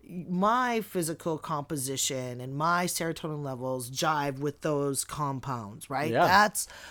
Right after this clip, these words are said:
Speaker 1: when I really noticed that it, it's about, for me, the producer processor. So, so what I'll do when we get a bunch of, like, the same kind of strains,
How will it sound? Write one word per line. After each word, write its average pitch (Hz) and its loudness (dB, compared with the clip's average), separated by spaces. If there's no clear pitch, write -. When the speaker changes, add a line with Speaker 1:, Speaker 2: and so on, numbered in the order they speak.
Speaker 1:
when 185 4
I 160 2
really 202 4
noticed 190 0
that 151 2
it, 170 -4
it's 147 -6
about, 160 4
for 170 -2
me, 170 0
the 170 -2
producer 175 0
processor. 170 2
So, 170 -2
so 185 2
what 170 6
I'll 165 8
do 170 0
when 156 -2
we 175 4
get 170 6
a 170 4
bunch 170 2
of, 165 0
like, 151 0
the 156 -2
same 175 4
kind 160 0
of 156 0
strains, 156 0